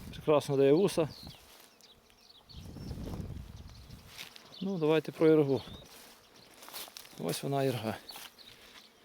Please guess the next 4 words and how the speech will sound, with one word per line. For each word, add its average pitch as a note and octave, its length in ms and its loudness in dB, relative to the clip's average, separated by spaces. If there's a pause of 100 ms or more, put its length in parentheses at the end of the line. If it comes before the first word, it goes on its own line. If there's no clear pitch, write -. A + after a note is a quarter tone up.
(440)
Ірга C3 260 -2
канадійська. A#2+ 600 -2 (4000)
Один D3 220 4
пагін F3 380 6